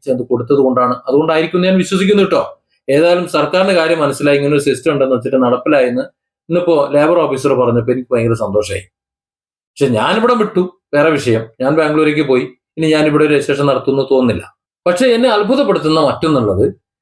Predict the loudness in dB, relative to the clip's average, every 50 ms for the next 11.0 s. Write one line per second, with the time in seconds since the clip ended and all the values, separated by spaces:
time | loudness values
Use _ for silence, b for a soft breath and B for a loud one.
0 | _ _ _ -2 0 2 2 2 0 0 2 2 2 0 0 0 0 0 0 0
1 | 0 -2 -2 -2 0 0 2 2 2 2 2 2 2 2 2 0 -2 -6 _ _
2 | _ _ -2 0 0 2 2 2 2 0 0 -2 0 0 0 2 2 2 2 2
3 | 0 0 0 0 -2 0 0 2 2 2 2 0 -2 -2 -2 -2 0 0 0 0
4 | -2 -6 _ _ _ _ _ -2 0 2 2 0 0 0 0 -2 -2 0 0 0
5 | 0 0 2 2 2 0 0 -2 -2 -2 0 0 0 0 -2 -4 -6 -8 -8 -10
6 | _ _ _ _ _ -4 0 0 2 2 0 0 0 2 2 2 2 0 0 0
7 | 0 0 0 -2 -2 0 -2 -2 0 -2 -4 -6 -8 _ _ _ _ _ _ _
8 | _ -2 0 2 2 0 -2 -4 -4 -2 -2 0 -2 -2 -4 -4 -2 -2 -2 -2
9 | -2 -2 0 0 0 0 0 -2 -2 -4 -4 -2 -2 -2 0 0 0 2 2 2
10 | 0 0 0 -2 -4 -2 -2 -2 0 2 2 2 2 2 2 0 0 -2 -4